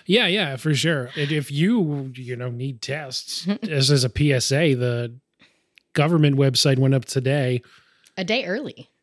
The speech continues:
Speaker 1: Uh-huh. That you, you can get 'em delivered through the U S P S. It's just, like, covid test dot gov or something. It's a, I don't know. It's, it's something like that.
Speaker 2: I'll find out, like, a
Speaker 1: Yeah, it'd be
Speaker 2: good
Speaker 1: probably
Speaker 2: little
Speaker 1: good to have, like,
Speaker 2: public
Speaker 1: act-, some
Speaker 2: health
Speaker 1: actual
Speaker 2: professional. <laughs>
Speaker 1: Yeah.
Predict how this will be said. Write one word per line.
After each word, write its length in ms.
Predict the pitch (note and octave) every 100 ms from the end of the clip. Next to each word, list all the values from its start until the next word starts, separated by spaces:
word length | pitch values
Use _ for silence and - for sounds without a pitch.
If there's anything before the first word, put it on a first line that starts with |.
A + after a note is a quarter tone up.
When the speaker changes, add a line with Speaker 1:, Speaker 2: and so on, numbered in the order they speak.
| _
Speaker 1:
Uh-huh. 320 | C3+ C3+ F3 - -
That 260 | C3+ A#2+
you, 100 | A#2+
you 180 | B2 C3+
can 100 | C#3+
get 120 | C#3
'em 80 | C3
delivered 340 | B2+ C3+ C3 A#2
through 100 | C3+
the 80 | B2+
U 120 | C3
S 120 | -
P 200 | D#3 D3
S. 340 | B2+ B2+ - - _ _ _ _ _ -
It's 140 | A2+
just, 180 | C#3 -
like, 160 | A2+ - _ -
covid 360 | C3 D#3 C3+
test 300 | - D#3 -
dot 240 | C3+ B2 A#2+
gov 360 | A#2+ D3+ A#2+
or 60 | A#2
something. 360 | - A2+ A2+ B2+
It's 140 | B2 D3+
a, 60 |
I 680 | C3+ - - - _ _ -
don't 80 | D3+
know. 140 | C#3+
It's, 240 | C3 B2 D#3
it's 140 | C3+
something 220 | A3 A3
like 180 | E3+ C#3
that. 300 | B2+ A#2 A#2 _ _ _ _ _ _
Speaker 2:
I'll 180 | F3+ F#3+
find 260 | F3+ D#3+ C#3+
out, 220 | B2+ G2+
like, 160 | C3+ C3+
a 160 | C3
Speaker 1:
Yeah, 220 | F#3 D#3 D#3
it'd 120 | A3
be 100 | B3
Speaker 2:
good 60 | D#3
Speaker 1:
probably 160 | - E3+
Speaker 2:
little 140 | D#3 D3+
Speaker 1:
good 100 | D#3
to 100 | C3+
have, 200 | C3+ B2+
like, 140 | C3
Speaker 2:
public 200 | G3+ -
Speaker 1:
act-, 80 | E3+
some 180 | D#3+ C#3+
Speaker 2:
health 140 | C3 E3+
Speaker 1:
actual 560 | D3 C3 B2+ B2+ D#3
Speaker 2:
professional. 260 | E3 - A3 _
<laughs> 160 | D4+ C#4+
Speaker 1:
Yeah. 300 | C#3 A#2 A2+